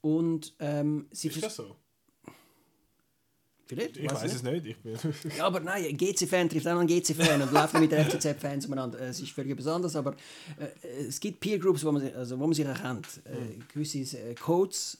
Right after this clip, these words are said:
Speaker 1: äh, und, und, und die Vampire haben eben auch ihre Co-, also Menschenfresser haben eben auch ihre Codes. Und sie haben da wirklich das Problem, sie haben, sie müssen sich ernähren und, und du kannst nicht ständig Leute töten. Und der eine hat dann eben auch,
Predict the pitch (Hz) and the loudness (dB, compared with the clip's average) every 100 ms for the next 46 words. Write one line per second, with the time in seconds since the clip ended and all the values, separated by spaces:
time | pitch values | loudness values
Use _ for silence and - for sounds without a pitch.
0 | - 127 120 - 139 135 135 143 135 - | -10 -8 -8 -12 -4 -4 -2 -2 -4 -4
1 | 135 127 139 135 120 - - 120 151 185 | -10 -6 -4 -6 -8 -20 -18 -8 -8 -2
2 | 170 143 131 120 127 127 - 151 - 151 | -2 0 0 -2 -2 -4 -6 -8 -8 -14
3 | 151 - - 143 196 185 127 139 135 127 | -16 -18 -12 -8 -8 -8 -8 -8 -8 -8
4 | 120 123 117 - 117 113 - - - - | -8 -8 -10 -10 -10 -10 -18 -20 -20 -16
5 | - 180 180 185 170 226 220 180 190 220 | 0 2 4 4 4 0 -2 -2 0 -2
6 | - 143 165 165 226 - - 139 175 214 | -2 -2 2 2 0 -4 -6 -2 -2 -2
7 | 220 170 156 143 165 202 196 117 - 151 | -2 -2 -2 -2 -2 0 -2 -4 -6 -2
8 | 139 135 156 139 151 151 151 165 180 185 | -2 -2 -4 -2 -2 -4 0 0 0 -2
9 | 185 202 - - _ _ - 180 185 196 | -2 -6 -12 -20 _ _ -2 -2 2 4
10 | 143 117 127 _ _ _ _ _ _ _ | 4 0 -8 _ _ _ _ _ _ _
11 | _ _ _ 151 143 143 190 226 180 170 | _ _ _ -2 0 0 0 -2 -2 0
12 | 156 151 143 139 143 139 - | 0 0 -2 0 0 0 -6